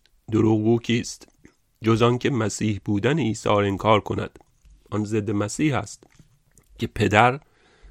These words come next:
و پسر را انکار می‌کند. کسی که پسر را انکار کند، پدر را هم ندارد و کسی که اعتراف به پسر نماید، پدر را نیز دارد.»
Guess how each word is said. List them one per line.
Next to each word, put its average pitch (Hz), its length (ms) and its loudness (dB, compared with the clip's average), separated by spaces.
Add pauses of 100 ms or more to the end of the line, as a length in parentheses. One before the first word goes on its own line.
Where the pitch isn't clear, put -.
(180)
و 104 60 0
پسر 107 420 2
را 110 220 2
انکار 95 340 2
می‌کند. - 400 -12 (760)
کسی 98 240 -6
که 123 100 -4
پسر 139 300 -2
را 135 160 2
انکار 120 300 4
کند، 123 380 -2 (200)
پدر 123 260 6
را 123 200 2
هم 127 240 2
ندارد 101 420 0
و 98 60 -2
کسی 110 320 -6
که - 200 -4
اعتراف 117 560 0
به - 100 -6
پسر - 360 0
نماید، 117 480 2 (880)
پدر - 260 2
را 101 180 -2
نیز 90 260 -6
دارد.» - 400 -4